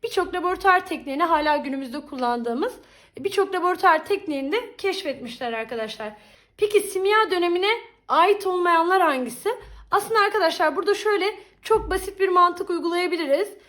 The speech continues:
Sonuçta simya dönemi dediğimiz zaman çok eski dönemlerden bahsediyoruz. Yani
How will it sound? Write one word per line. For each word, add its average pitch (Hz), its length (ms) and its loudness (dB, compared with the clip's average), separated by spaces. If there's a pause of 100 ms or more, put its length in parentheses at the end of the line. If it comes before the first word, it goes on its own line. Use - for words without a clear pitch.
(120)
Sonuçta 370 360 -2
simya 381 480 2
dönemi 330 300 -4
dediğimiz 330 380 -2
zaman 294 460 -2 (260)
çok 440 280 -2
eski 330 260 -2
dönemlerden 330 680 2
bahsediyoruz. 233 680 -2
Yani 294 380 0